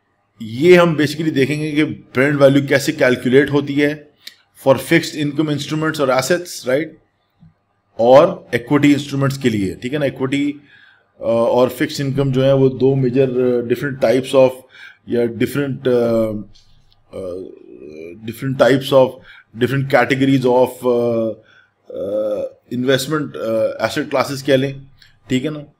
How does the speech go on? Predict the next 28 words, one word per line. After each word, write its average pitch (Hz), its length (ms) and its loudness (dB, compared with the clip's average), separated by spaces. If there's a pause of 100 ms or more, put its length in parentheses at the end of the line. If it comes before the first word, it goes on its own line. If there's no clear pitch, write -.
(500)
तो 151 180 4
फिक्स्ड 175 420 2
इनकम 170 320 2
basically 147 400 -2
एफ़आई 147 460 4
मैं 147 140 0
लिख 135 140 -2
रहा 143 80 0
हूँ 143 160 0
as 131 180 0 (160)
short 135 200 6 (140)
for 131 160 6
fixed 135 280 -6
income। 131 280 -4 (500)
ये 127 40 -8
फिक्स्ड 160 320 -2
इनकम 147 260 -4
जो 139 140 2
एसेट्स 143 360 -2
हैं, 143 60 -2
ये 143 140 0
basically 131 460 -4 (960)
वो 139 160 6
एसेट्स 131 280 -2
होते 127 180 -4
हैं 139 100 -6
जो 123 220 0
कि, 147 100 -2